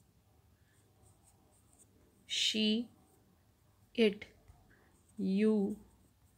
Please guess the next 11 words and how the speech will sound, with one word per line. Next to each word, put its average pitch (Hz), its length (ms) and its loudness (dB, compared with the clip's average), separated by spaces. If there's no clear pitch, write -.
we, 190 560 0
they, 202 360 4
their, 202 580 2
are, 196 520 2
his, 208 460 2
her, 196 320 2
ये 247 100 2
सारे 254 340 4
हमारे 226 360 2
प्रोनाउंस 190 580 0
थे। 190 100 -6